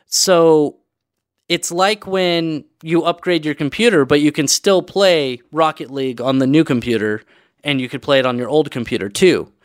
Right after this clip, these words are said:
because it's all in the same architecture. So, of course they're gonna do backwards compatibility. That doesn't make, it doesn't make sense to not do it.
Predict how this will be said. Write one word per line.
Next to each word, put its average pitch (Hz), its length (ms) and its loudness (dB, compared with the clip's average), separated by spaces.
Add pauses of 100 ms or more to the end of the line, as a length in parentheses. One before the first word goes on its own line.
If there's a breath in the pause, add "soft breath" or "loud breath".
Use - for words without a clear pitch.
(200 soft breath)
because 143 240 -2
it's 139 120 -2
all 156 180 4
in 151 80 2
the 139 80 -2
same 151 240 -2
architecture. - 680 -8 (1300 loud breath)
So, 160 760 4
of 185 160 -4
course 269 320 0
they're 180 160 0
gonna 147 200 -2
do 131 160 -2
backwards 120 420 -2
compatibility. 123 580 -4
That 143 220 -2
doesn't 165 200 -4
make, 156 240 -6 (280)
it 160 120 -6
doesn't 202 260 0
make 185 180 -2
sense 190 380 -2
to 175 120 -6
not 139 300 -2
do 143 140 0
it. - 180 -8